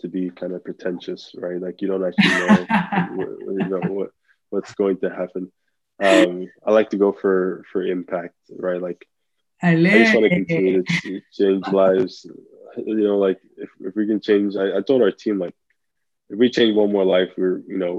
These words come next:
Speaker 1: we still have a business, we still have a mission, right?
Speaker 2: Mm.
Speaker 1: Um, because every life change is, is not actually just one life, right? Like, if you get a job and, you know, your mental health improves and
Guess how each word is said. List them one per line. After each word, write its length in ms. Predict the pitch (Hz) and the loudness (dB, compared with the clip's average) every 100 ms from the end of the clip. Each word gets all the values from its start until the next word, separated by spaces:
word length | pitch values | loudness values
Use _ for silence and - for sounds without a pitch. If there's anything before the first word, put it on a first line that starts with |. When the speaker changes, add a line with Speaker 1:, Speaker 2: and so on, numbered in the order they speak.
| - | -10
Speaker 1:
we 220 | 101 98 | -12 -12
still 240 | - 101 | -4 -2
have 160 | 90 90 | 0 -4
a 60 | 90 | -4
business, 440 | 90 98 90 - | -6 -6 -10 -10
we 60 | 95 | -10
still 220 | - 92 | -6 -4
have 140 | 92 | -6
a 40 | 92 | -6
mission, 440 | 95 90 95 95 - _ | -8 -8 -10 -10 -16 _
right? 240 | 92 90 - _ _ _ - | -10 -10 -12 _ _ _ -4
Speaker 2:
Mm. 100 | 180 | 2
Speaker 1:
Um, 480 | 92 170 87 87 87 _ _ _ _ - - | 4 4 0 -8 -12 _ _ _ _ -14 -8
because 320 | 98 104 98 - _ _ | 0 0 0 -6 _ _
every 200 | 110 110 | 0 2
life 260 | 104 98 - | 2 2 0
change 320 | 104 98 92 | -2 0 -2
is, 300 | 90 85 - - | -6 -8 -14 -10
is 140 | 92 | -2
not 180 | 98 95 | 0 0
actually 300 | 92 - 87 | -2 -6 -8
just 260 | 92 - | -8 -6
one 200 | 95 87 | -6 -6
life, 240 | 90 87 - - | -6 -8 -10 -10
right? 180 | 90 | -6
Like, 260 | 90 90 87 | -6 -6 -10
if 100 | 92 - | -12 -6
you 100 | 101 | -2
get 160 | 104 95 | 0 0
a 60 | |
job 320 | 85 92 92 | 0 0 0
and, 200 | 90 87 - _ _ _ _ - | -2 -8 -12 _ _ _ _ -12
you 100 | 92 | -10
know, 80 | |
your 140 | 87 90 | -6 -4
mental 340 | 92 92 92 | -4 -4 -4
health 220 | 92 90 | -2 -4
improves 480 | 90 90 95 92 90 | -6 -6 -4 -2 -4
and 260 | 87 87 | -8 -10